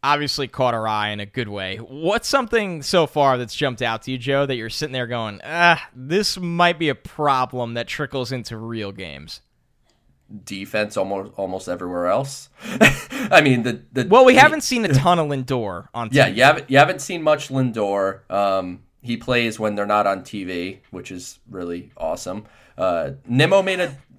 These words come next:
Speaker 2: Ni-,
Speaker 1: What a
Speaker 2: Nim-,
Speaker 1: sport.
Speaker 2: yeah, Nimmo made a diving catch the other day. So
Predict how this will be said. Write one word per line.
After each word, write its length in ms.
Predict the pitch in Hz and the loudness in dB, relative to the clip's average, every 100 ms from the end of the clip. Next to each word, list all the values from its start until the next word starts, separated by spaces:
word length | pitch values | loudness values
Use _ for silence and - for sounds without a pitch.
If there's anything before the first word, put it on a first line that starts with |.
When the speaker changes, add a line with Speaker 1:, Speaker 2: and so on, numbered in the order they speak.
| - | -2
Speaker 2:
Ni-, 160 | 131 | 4
Speaker 1:
What 160 | 185 143 | 6 6
a 80 | 135 | 4
Speaker 2:
Nim-, 140 | 147 | 2
Speaker 1:
sport. 240 | 104 95 - _ | 0 -8 -14 _
Speaker 2:
yeah, 280 | 131 123 87 - _ | 0 2 2 -6 _
Nimmo 400 | 117 127 156 170 | -4 -2 2 2
made 180 | 175 170 | 2 0
a 60 | 175 | 0
diving 400 | 165 156 156 139 | 4 4 2 -2
catch 260 | 139 135 | -2 -2
the 120 | - 131 | 0 0
other 180 | 127 | 0
day. 380 | 120 120 123 143 | 0 4 4 2
So 420 | - 139 120 117 | -2 0 2 0